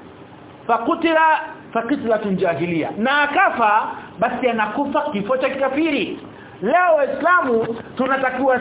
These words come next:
sisi tulinganie Uislamu, tufe kwa ajili ya Uislamu na si kwa ajili ya vitu vingine. Na leo tumetengenezwa fikra za makafiri, hatuko kwa ajili ya Uislamu, hatu-, hatulinganii Uislamu, hatufi vifo vya Kiislamu,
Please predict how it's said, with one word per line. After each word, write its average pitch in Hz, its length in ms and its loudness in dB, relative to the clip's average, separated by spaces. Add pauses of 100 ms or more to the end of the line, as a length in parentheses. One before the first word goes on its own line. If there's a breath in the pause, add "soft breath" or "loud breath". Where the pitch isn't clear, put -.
sisi 311 280 0
tulinganie 285 600 2
Uislamu, 294 840 2 (840 loud breath)
tufe 349 260 2
kwa 311 240 4
ajili 320 340 2
ya 294 100 4
Uislamu 311 960 2 (280 loud breath)
na 262 280 0
si 330 160 4
kwa 311 160 2
ajili 294 320 2
ya 277 100 2
vitu 269 240 0
vingine. 285 680 0 (300 loud breath)
Na 247 140 2
leo 339 300 6
tumetengenezwa 269 600 4
fikra 294 320 2
za 247 80 4
makafiri, 247 680 0 (120 loud breath)
hatuko 320 460 2
kwa 311 160 4
ajili 311 280 2
ya 285 80 4
Uislamu, 269 680 2 (240 loud breath)
hatu-, 269 360 0
hatulinganii 320 720 2
Uislamu, 311 880 2 (200 loud breath)
hatufi 320 500 2
vifo 330 380 2
vya 311 160 2
Kiislamu, 302 880 2